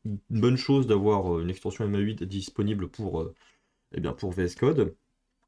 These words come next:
qui devient vraiment un, un éditeur de code à part entière avec la possibilité de, de vraiment tout faire.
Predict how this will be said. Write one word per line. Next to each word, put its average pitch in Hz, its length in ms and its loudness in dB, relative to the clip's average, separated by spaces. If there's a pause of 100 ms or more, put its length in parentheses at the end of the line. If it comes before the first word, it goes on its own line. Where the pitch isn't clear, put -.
(280)
qui 107 60 -4
devient 104 220 0
vraiment 95 640 0
un, - 60 -10
un 90 60 -4
éditeur 90 240 -2
de 87 80 0
code 98 300 0
à - 100 -4
part 110 140 0
entière 95 280 -2
avec 104 200 -2
la 92 60 -6
possibilité 95 400 -2
de, 87 300 0
de 82 100 -4
vraiment 110 220 0
tout 123 140 -8
faire. 131 260 2